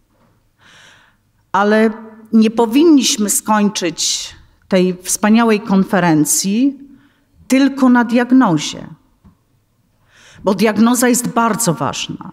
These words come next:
bo jeśli jest dobra diagnoza, szczególnie na podłożu naukowym, to dużo łatwiej znaleźć rozwiązania, ale przede wszystkim rozwiązania, które będą skuteczne.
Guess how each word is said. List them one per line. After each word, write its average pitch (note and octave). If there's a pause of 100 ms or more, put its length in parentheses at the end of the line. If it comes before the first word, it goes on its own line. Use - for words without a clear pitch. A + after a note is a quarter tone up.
(340)
bo F3
jeśli G#3+
jest F#3+
dobra A#3+
diagnoza, G#3+ (520)
szczególnie B3
na G3+
podłożu G3+
naukowym, F#3 (1040)
to G#3
dużo G#3+
łatwiej G#3
znaleźć G#3+
rozwiązania, F#3+ (1300)
ale G3+
przede B3
wszystkim B3
rozwiązania, A3+
które A3
będą A#3
skuteczne. A#3